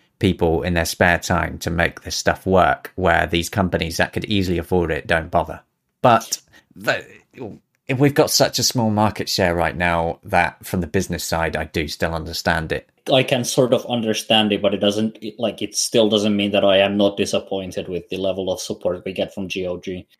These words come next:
Speaker 1: Oh yeah, G O G especially.
Speaker 2: Yeah.
Speaker 1: On to more positive news, though.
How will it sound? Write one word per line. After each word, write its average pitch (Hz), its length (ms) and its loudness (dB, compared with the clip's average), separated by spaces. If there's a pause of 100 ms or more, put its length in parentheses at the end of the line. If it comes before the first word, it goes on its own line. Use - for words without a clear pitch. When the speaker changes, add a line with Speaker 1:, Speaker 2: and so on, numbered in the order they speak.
(220)
Speaker 1:
Oh 131 140 4
yeah, 87 240 4
G 104 220 2
O 80 80 4
G 76 160 -4
especially. - 800 -6 (260)
Speaker 2:
Yeah. 87 360 -10 (360)
Speaker 1:
On 156 220 4
to 117 560 4
more 110 240 2
positive 139 720 0
news, 101 320 0
though. 95 460 2